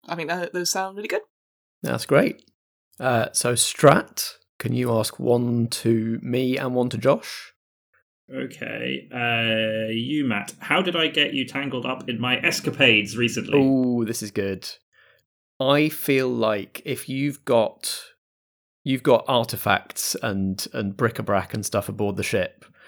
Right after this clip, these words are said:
Speaker 2: you must know somebody, like some sort of trader or fence or something like that. And I probably n-,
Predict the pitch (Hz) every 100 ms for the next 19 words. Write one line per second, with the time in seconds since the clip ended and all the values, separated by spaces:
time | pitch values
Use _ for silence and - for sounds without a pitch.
0 | - - _ - 127 123 117 - 123 120
1 | 117 110 110 107 - 110 92 95 92 90
2 | 85 87 - _ _ _ - 92 - 110
3 | 101 - - - 107 95 95 92 92 -
4 | 104 92 - - - 90 87 87 _ -
5 | 98 107 90 - 90 85 - _ _ _
6 | _ _ _ _ - 107 101 101 - -
7 | - 120 113 110 - _ - 131 104 101
8 | 107 113 110